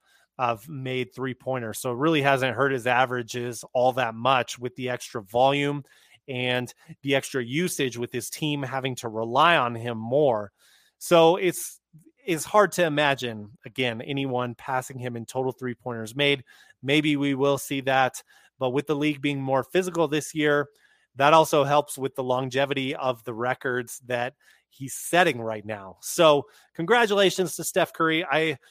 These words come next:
I really enjoy Steph Curry. I have not always rooted for the Warriors. I, I liked personally the Mark <laughs> Jackson Warriors.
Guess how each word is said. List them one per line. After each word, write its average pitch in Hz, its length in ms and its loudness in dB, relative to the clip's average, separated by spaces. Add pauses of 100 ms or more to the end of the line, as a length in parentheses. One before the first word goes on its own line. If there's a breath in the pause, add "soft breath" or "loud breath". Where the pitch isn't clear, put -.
(260 soft breath)
I 165 100 6
really 190 360 6
enjoy 170 440 2
Steph - 360 0
Curry. 160 480 0 (380 soft breath)
I 151 160 4 (160)
have 143 200 -4
not 151 220 6
always 147 460 2
rooted 147 480 0
for 151 180 -2
the 135 100 0
Warriors. 143 680 0
I, 127 100 2
I 139 220 0
liked 139 580 -2 (300)
personally 151 460 0
the 127 120 -4
Mark 131 320 2
<laughs> - 40 -20
Jackson 151 680 -2
Warriors. 180 720 2